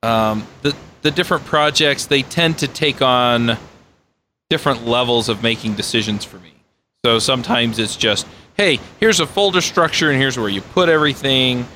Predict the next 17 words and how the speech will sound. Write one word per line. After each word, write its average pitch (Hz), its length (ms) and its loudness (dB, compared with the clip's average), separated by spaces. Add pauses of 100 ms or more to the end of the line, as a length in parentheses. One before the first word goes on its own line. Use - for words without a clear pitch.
(260)
And 131 160 2
then 127 180 0
other 143 300 2
boilerplates, 123 800 0
it's - 220 -18
like, 101 200 -2 (480)
"Hey, 127 440 2 (100)
you 123 60 0
know, 107 260 0 (1000)
you're 160 120 2
gonna 147 180 2
run 139 240 2
this 123 160 2
setup, 165 600 2
and 113 140 2
it's 107 160 -4
gonna 104 380 -2